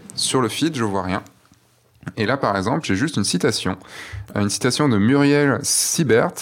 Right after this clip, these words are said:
euh, qui dit, « You create opportunities by performing, not complaining. » En gros,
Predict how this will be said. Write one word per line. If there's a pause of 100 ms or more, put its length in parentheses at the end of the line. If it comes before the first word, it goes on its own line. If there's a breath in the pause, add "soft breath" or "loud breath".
(440 loud breath)
euh,
qui
dit, «
You
create
opportunities
by
performing,
not
complaining. » (120)
En
gros,